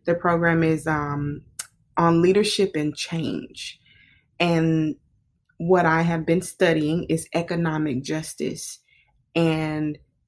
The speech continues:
in what I've learned about the wealth gap and wealth inequality, without criminalizing anyone,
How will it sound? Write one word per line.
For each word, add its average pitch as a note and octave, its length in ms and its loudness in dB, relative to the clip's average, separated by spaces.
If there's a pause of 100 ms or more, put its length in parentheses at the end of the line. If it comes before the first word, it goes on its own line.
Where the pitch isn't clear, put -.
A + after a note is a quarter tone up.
(260)
in E3+ 440 0
what F#3 240 2
I've G3 240 0
learned E3 920 -2
about D#3+ 420 -2
the E3+ 100 -2
wealth C4+ 440 0
gap F#3+ 420 -2 (160)
and D#3+ 400 0
wealth G3+ 320 0
inequality, E3+ 960 -2 (300)
without F3 580 0 (2000)
criminalizing F3 1040 2
anyone, E3 920 0